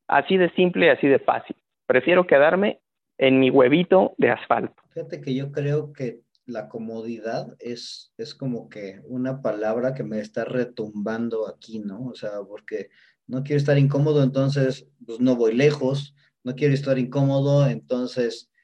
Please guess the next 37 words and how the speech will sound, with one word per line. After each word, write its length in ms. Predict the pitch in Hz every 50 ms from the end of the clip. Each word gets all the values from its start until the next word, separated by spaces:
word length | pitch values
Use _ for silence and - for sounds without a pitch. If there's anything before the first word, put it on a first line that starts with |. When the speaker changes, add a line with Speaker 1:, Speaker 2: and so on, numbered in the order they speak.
| _ _ _
Speaker 2:
pues, 100 | - 117
no 120 | 127 135 135
le 100 | 131 123
veo 160 | 117 120 120
utilidad. 760 | 120 117 120 113 107 107 113 113 131 139 139 139 143 139 131 120
No 160 | 117 123 123
quiero 160 | - 143 131
estar 180 | 139 - 135 127
incómodo, 560 | 117 113 - 131 135 131 131 131 127 131 131
entonces, 400 | 120 - 120 117 117 - 113 117
no 160 | 120 120 113
voy 240 | 110 123 127 123 117
ahí 180 | 110 113 123
a 80 | 123 117
que 100 | - 113
me 120 | 101 101
pique 300 | - - 127 120 - -
el 180 | 107 104 101 98
pasto, 480 | _ _ - 131 139 143 143 - 139 127
a 60 | 123
que 100 | - 117
me 160 | 101 101 101
queme 240 | - 127 120 117 113
el 140 | 104 104 -
sol. 380 | - 131 135 143 143 139 143 143 - - _ _ _ _ _ _ _ _ _ _ - -
Pero, 480 | 120 127 127 120 123 120 120 120 120 117
bueno, 320 | 117 139 143 135 123 110 104
a 80 | 117
mí 100 | 117 143
me 60 | 143 143
gustaría 380 | 135 - - 127 120 123 127
ver 200 | 131 131 127 127 -
qué, 240 | - 131 127 - -
qué 120 | - 139
es 60 | 135
lo 120 | 143 143 143
que, 320 | 139 127 107 98 - -